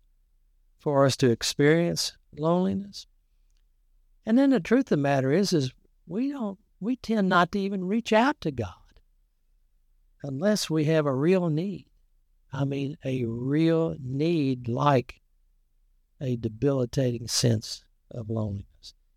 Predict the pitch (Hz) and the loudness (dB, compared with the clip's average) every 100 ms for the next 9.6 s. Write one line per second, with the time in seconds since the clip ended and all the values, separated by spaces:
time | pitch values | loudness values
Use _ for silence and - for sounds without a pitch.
0 | - 117 120 165 175 131 - 143 151 165 | -12 -4 2 4 4 0 0 0 2 2
1 | 135 - 151 131 123 160 175 175 135 135 | 0 0 -2 -2 -2 0 0 -2 -8 -14
2 | - _ _ _ _ _ - 185 214 185 | -18 _ _ _ _ _ -2 0 2 2
3 | 175 156 143 180 160 160 151 139 147 - | 2 2 2 2 2 2 2 2 0 0
4 | 147 151 208 208 - - _ _ _ _ | 0 0 -4 -10 -14 -20 _ _ _ _
5 | _ _ _ 170 202 180 - 233 233 160 | _ _ _ 2 2 2 2 2 2 -2
6 | 117 - _ _ _ _ _ _ _ _ | -8 -14 _ _ _ _ _ _ _ _
7 | _ _ _ _ - 240 196 127 196 185 | _ _ _ _ -4 -2 -2 2 4 6
8 | 160 131 117 117 104 123 135 127 - 127 | 6 4 4 2 -2 -2 -2 -2 -2 -6
9 | 120 131 110 117 104 - | -4 -6 -4 -4 -6 -10